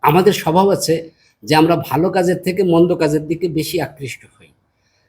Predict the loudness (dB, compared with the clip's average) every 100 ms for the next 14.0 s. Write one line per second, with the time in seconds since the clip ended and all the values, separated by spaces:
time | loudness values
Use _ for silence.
0 | _ _ -2 0 2 4 6 6 4 -2
1 | -16 _ _ -8 -8 -8 0 2 2 -2
2 | -6 -6 -8 -10 -12 -14 -14 -14 -20 -20
3 | -2 0 0 2 0 0 -2 -6 -10 -12
4 | -12 -14 -18 _ _ _ _ 0 2 2
5 | 2 0 2 2 2 4 4 4 0 -6
6 | -6 -6 -6 -12 -12 _ -20 -16 -4 0
7 | 0 -2 -6 0 4 4 2 -2 -4 -6
8 | -8 -10 _ _ _ 0 0 0 0 -2
9 | -4 -4 -6 -6 _ _ -4 -2 0 -2
10 | -2 -2 -6 -6 -10 -10 _ _ -6 -2
11 | 0 0 -2 -4 -10 -12 -14 -14 -20 -20
12 | _ _ _ _ -2 2 2 4 4 4
13 | 0 -2 -12 _ _ -16 -4 2 4 2